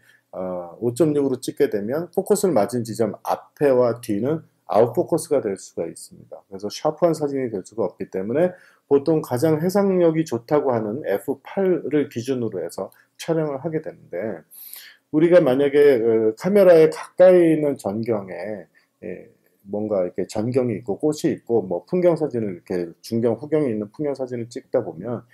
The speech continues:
에프 팔을 놨을 때에도, 예, 앞에 전경에 있는 것들은 심도가 안 맞아서, 예, 희미하게 보이는, 즉 아웃 포커스가 된 사진이 될 수가 있어요. 그래서 우리가 보통 그런 실수를 하지 않기 위해서 조리개를 십일,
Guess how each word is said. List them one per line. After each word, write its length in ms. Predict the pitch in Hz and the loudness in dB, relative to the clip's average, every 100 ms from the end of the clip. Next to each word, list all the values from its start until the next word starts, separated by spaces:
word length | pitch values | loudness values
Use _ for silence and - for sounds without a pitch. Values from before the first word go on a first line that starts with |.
| - _ | -20 _
에프 300 | 110 - 170 | 0 2 0
팔을 260 | 190 190 185 | 2 4 4
놨을 400 | 113 - 135 - | 4 2 -2 0
때에도, 580 | 110 85 82 147 180 - _ _ - | -2 -2 -2 0 -2 -6 _ _ -10
예, 140 | 80 | -8
앞에 640 | - 98 - 120 113 101 82 _ _ | -6 -6 0 2 2 0 -4 _ _
전경에 500 | - 104 123 135 123 | -6 -2 0 0 -2
있는 200 | 110 104 | -4 -6
것들은 400 | 87 - 98 123 | -8 -10 -8 -6
심도가 480 | 123 196 185 165 131 | -6 -4 0 0 0
안 120 | 87 | -2
맞아서, 480 | 101 87 85 117 123 _ _ _ - | -8 -8 -8 -8 -10 _ _ _ -18
예, 100 | 82 - _ _ _ _ _ - | -16 -16 _ _ _ _ _ -4
희미하게 460 | 196 196 175 139 127 | 0 4 4 2 -2
보이는, 360 | 104 85 80 98 _ _ _ _ _ _ - | -4 -6 -12 -20 _ _ _ _ _ _ -8
즉 240 | 113 - - | -6 -6 -2
아웃 360 | 117 139 151 | 2 4 2
포커스가 600 | 160 156 147 - 139 120 | 0 -2 -2 -2 0 2
된 200 | 113 104 | 0 -6
사진이 400 | - 143 135 120 | -4 -6 -6 -8
될 140 | 113 90 | -10 -14
수가 280 | - 104 | -12 -12
있어요. 260 | 82 - 73 71 _ _ _ _ _ _ _ _ _ | -12 -16 -18 -20 _ _ _ _ _ _ _ _ _
그래서 300 | 175 180 185 | 4 6 6
우리가 280 | 160 170 165 | 6 4 4
보통 300 | 147 165 156 | 2 0 2
그런 300 | 147 151 151 | 4 4 2
실수를 480 | 170 165 170 165 | -2 -6 0 2
하지 220 | 175 175 160 | 2 2 0
않기 380 | 113 - 131 | 0 -4 -2
위해서 260 | 117 107 135 | 0 -2 -2
조리개를 600 | - 110 101 101 127 175 | -2 -2 -2 -4 -4 -6
십일, 600 | - - 185 196 180 185 | -6 -8 0 2 4 2